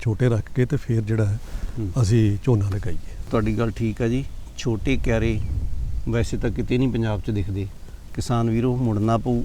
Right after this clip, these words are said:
Speaker 2: ਇਸ ਪਾਸੇ ਨੂੰ, ਛੋਟੇ ਕਿਆਰੇ ਪਾਵਾਂਗੇ, ਪਾਣੀ ਦੀ ਸੰਕੋਚ ਨਾਲ ਵਰਤੋਂ ਕਰਾਂਗੇ, ਤਾਂ ਹੀ ਲੰਬੇ ਸਮੇਂ ਲਈ ਵਰਤ ਸਕਦੇ ਹਾਂ। ਡਾਕਟਰ ਸਾਹਿਬ, ਪੰਜਾਬ ਦੇ ਵਿੱਚ ਉੱਦਮੀ ਕਿਸਾਨ ਨੇ ਸਾਡੇ, ਜਿਨ੍ਹਾਂ ਨੇ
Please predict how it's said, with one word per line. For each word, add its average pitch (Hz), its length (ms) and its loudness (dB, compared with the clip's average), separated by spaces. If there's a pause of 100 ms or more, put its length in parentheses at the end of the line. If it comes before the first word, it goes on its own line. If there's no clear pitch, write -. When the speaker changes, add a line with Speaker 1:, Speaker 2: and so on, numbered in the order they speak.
(320)
Speaker 2:
ਇਸ 113 200 0
ਪਾਸੇ 120 340 0
ਨੂੰ, 123 200 -2 (160)
ਛੋਟੇ 110 360 -4
ਕਿਆਰੇ 110 300 0
ਪਾਵਾਂਗੇ, 123 600 -2 (220)
ਪਾਣੀ 107 240 0
ਦੀ 113 140 0
ਸੰਕੋਚ 110 520 -4
ਨਾਲ 113 180 0
ਵਰਤੋਂ 107 440 -2
ਕਰਾਂਗੇ, 131 260 -2
ਤਾਂ 113 240 -4
ਹੀ 127 100 2
ਲੰਬੇ 120 300 2
ਸਮੇਂ 110 280 0
ਲਈ 123 80 0
ਵਰਤ 117 280 -2
ਸਕਦੇ 92 300 -2
ਹਾਂ। 87 80 -4
ਡਾਕਟਰ - 800 -6
ਸਾਹਿਬ, 135 200 0
ਪੰਜਾਬ 120 440 2
ਦੇ 120 80 -2
ਵਿੱਚ 123 340 -2 (640)
ਉੱਦਮੀ 147 380 8
ਕਿਸਾਨ 113 340 0
ਨੇ 110 120 0
ਸਾਡੇ, 104 320 -4 (420)
ਜਿਨ੍ਹਾਂ 127 340 0
ਨੇ 117 220 0